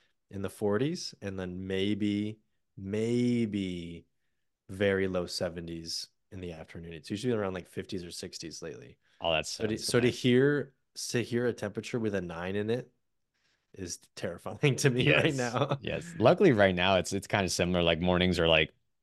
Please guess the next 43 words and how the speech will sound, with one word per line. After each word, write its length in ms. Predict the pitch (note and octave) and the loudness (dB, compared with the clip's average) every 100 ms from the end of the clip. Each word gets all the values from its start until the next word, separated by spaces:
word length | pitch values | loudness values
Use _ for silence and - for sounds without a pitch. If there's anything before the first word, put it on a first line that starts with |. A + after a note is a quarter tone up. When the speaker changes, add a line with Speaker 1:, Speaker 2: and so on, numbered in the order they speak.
| _ | _
Speaker 2:
fifties, 520 | F2 - F#2 F2+ F2+ | 0 2 2 2 2
some 500 | - - - - F2+ | 2 2 2 0 0
forties, 460 | E2+ F2 F2+ G2+ B2 | 0 0 4 2 2
but 140 | F#2+ | 2
then, 160 | E2 E2 | 2 2
like, 200 | D#2+ D2+ | 2 0
Speaker 1:
Mm-hmm. 60 | E2+ | 0
Speaker 2:
evening 260 | E2+ D#2 | -2 -2
time 240 | D2+ D2+ D2+ | -2 -2 -2
it 120 | D#2 | -2
might 200 | D2+ C#2+ | -2 -2
get, 160 | D2 E2 | -4 0
or, 80 | |
like, 220 | D2+ D2 - | 2 2 0
high 240 | - F2+ | 2 2
time 220 | D#2+ E2 | 2 -2
might 140 | D2+ D2+ | -2 -4
get 140 | D#2 | -6
to, 80 | D2+ | -4
like, 160 | D2+ | -2
seventy 360 | - D#2 D2 D2+ | 0 -2 -2 -4
or 60 | D2 | -2
Speaker 1:
Yeah, 0 | |
Speaker 2:
eighty 320 | D2+ - - | -2 -2 -4
right 120 | - | -4
Speaker 1:
yeah, 20 | D#2+ | -6
Speaker 2:
now. 260 | - - | -6 -6
Speaker 1:
yeah. 160 | - - - - _ _ | -8 -16 -20 -20 _ _
Speaker 2:
But 340 | F2+ D#2+ D2+ - | 8 8 6 4
I'm 100 | F#2+ | 8
glad 160 | A2+ A#2+ | 10 10
it's 100 | A2 | 8
in 100 | F#2+ | 8
February 300 | A#2 G#2 G2 | 10 10 10
this 220 | F#2+ - | 8 6
year, 200 | F#2+ F#2 | 6 6
so 160 | - | 4
hopefully 300 | F2+ G#2 G#2 | 2 2 2
in 60 | G2 | 0
the 60 | F#2 | 0
morning 280 | F2+ F2 | 0 0
it'll 120 | F2 E2+ | 0 0
be 400 | F2+ E2+ E2 | 2 2 2